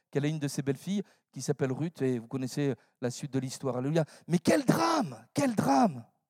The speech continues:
Et chez les Philistins, bah, c'est pas du tout un refuge sûr, parce que dans une certaine circonstance, il va tout perdre. Des ennemis amalécites vont venir, vont brûler le village Tsiklag dans lequel ils se trouvaient, et ils vont emporter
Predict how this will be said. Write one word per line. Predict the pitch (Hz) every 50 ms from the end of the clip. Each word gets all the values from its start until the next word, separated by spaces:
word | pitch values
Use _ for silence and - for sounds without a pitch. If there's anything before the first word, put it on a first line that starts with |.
| _ - - - -
Et | 175 220 233 - - _ _
chez | - - - 240 247
les | 233
Philistins, | 202 - 226 214 208 175 - - 185 180 220 262 - - _ _ _ _ _ _ _ _ _ _
bah, | - 127
c'est | 123 - 139
pas | - - - 165 170
du | 175 170
tout | - - 170
un | 156
refuge | 139 143 139 - 151 135 123 123
sûr, | 113 - - 139 165 - - _ _ _ _ _ _ _ _
parce | - 139 135 -
que | - 156 151 139 123 - _ _ _ _ _ _ _ _ _ _ _ _ _ _ _ _ _
dans | - 131
une | 117 135 139
certaine | 131 - 175 - - 160 156
circonstance, | - 160 - - 139 131 - - 160 175 - -
il | 135 120
va | 123 117
tout | - - -
perdre. | - - 117 104 95 - - _ _ _ _ _ _ _ _
Des | - 131 139 131 160
ennemis | 156 156 156 151 151 151
amalécites | 143 139 139 139 139 131 - - 143 131 120
vont | 127 131
venir, | 123 127 123 123 120 139 165 - 131 120
vont | 120 120
brûler | 120 - - 190 202 196
le | 175 151
village | 139 147 147 147 143 131 117 - - - _ _ _
Tsiklag | - 165 147 - 151 143 135 127
dans | 123 127
lequel | 120 - - 143 127
ils | 117 120
se | - - 120
trouvaient, | - - 110 113 143 - - _ _ _ _ _ _
et | 135 135
ils | 139
vont | 123 156 156
emporter | 143 - 143 - - - 170 185 196